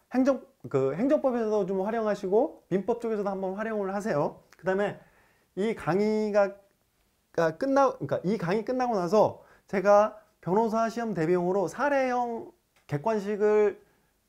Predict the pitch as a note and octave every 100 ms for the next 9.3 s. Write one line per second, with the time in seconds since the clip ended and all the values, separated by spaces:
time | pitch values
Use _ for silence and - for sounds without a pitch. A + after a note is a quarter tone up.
0 | _ - C#3 C#3+ C#3 C#3 D3+ G3+ G#3 G3
1 | G#3+ G3+ F#3+ G3+ D3+ E3 G3 G#3 A#3+ -
2 | - - _ - D#3 D#3 D3+ C#3 _ _
3 | _ _ _ _ _ _ _ _ _ -
4 | E3+ A3 C4 B3 A#3 A3+ F3+ F#3+ G3 G3+
5 | F#3+ - F3+ F#3 E3+ C#3+ D#3+ E3 D#3+ G3+
6 | B3+ B3+ B3 A#3 A3 - - D3+ F#3 F#3+
7 | D#3+ B2+ C#3+ B2+ - - - C#3+ C#3 -
8 | G3+ A3+ A3+ A3+ A3 D3 - - F#3+ G#3+
9 | A#3+ F#3+ -